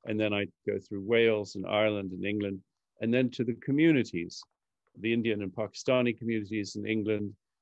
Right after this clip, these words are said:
the Jewish community, and various dependencies like Saint Helena, Gibraltar, and of course,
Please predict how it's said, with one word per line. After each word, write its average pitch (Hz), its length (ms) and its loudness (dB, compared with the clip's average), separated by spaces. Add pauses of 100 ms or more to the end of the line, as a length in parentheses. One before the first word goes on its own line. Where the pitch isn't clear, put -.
(200)
the - 60 -10
Jewish 120 500 2
community, 107 720 -2 (260)
and 113 160 0
various 127 460 4
dependencies 117 760 0
like 104 160 0
Saint 113 260 0
Helena, 117 460 2 (340)
Gibraltar, 110 640 2 (580)
and 123 140 2
of 117 140 -4
course, 117 440 6